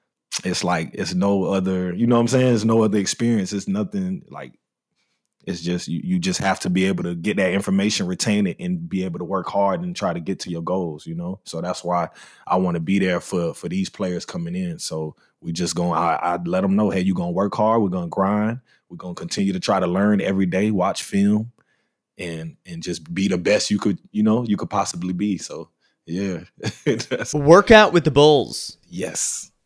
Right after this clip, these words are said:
Speaker 1: It was, man, it was hard.
Speaker 2: Take me through it.
Speaker 1: Um, so basically the Bulls, you know, I,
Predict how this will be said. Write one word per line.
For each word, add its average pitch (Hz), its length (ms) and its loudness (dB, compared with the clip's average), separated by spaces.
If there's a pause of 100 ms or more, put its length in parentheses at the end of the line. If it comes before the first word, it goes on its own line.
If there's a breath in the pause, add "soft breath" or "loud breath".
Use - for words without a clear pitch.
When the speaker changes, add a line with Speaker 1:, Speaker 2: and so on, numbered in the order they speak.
(240)
Speaker 1:
It 95 120 -4
was, 82 180 -2 (260)
man, 78 460 -10
it 85 80 -10
was 85 140 -4
hard. 90 320 -4 (320)
Speaker 2:
Take 170 160 4
me 202 100 2
through 202 240 4
it. - 180 -4 (460)
Speaker 1:
Um, 139 360 4
so 139 440 4 (180)
basically 165 520 4
the 135 80 6
Bulls, 127 560 6
you 151 140 0
know, 117 360 4
I, - 680 -12